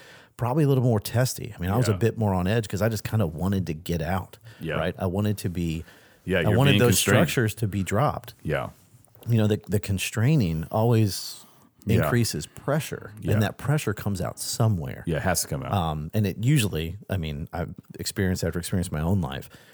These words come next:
Speaker 1: usually it comes across as, you know, bitterness, anger, things like
Speaker 2: Yeah.
Speaker 1: that. It rarely comes out as a positive thing.
Speaker 2: Right. And right now, like, I mean, you, so, like, leading into an election,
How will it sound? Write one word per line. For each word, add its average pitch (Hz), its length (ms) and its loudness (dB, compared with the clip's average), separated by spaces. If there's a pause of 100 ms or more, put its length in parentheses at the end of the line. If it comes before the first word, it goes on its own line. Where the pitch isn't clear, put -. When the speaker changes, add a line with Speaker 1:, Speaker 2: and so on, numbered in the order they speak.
Speaker 1:
usually 101 320 2
it 90 80 0
comes 92 240 -2
across 78 400 -6
as, 78 280 -6
you 95 100 -6
know, 73 160 -8 (100)
bitterness, 80 400 -4
anger, 73 300 -8
things 85 240 -6
like 80 80 0
Speaker 2:
Yeah. 71 60 -2
Speaker 1:
that. 80 180 -4
It 85 160 -6
rarely 107 480 2
comes 95 260 -4
out 76 140 -4
as 78 100 -6
a - 40 -12
positive - 540 -8
thing. 50 200 -10
Speaker 2:
Right. 76 260 -2 (340)
And 127 120 0
right 139 140 8
now, 107 200 6
like, 92 180 2
I 87 40 0
mean, 82 220 2
you, 80 80 0
so, 76 380 -2
like, 73 200 -4
leading 78 240 -2
into 71 240 -6
an 67 60 -4
election, 67 560 -6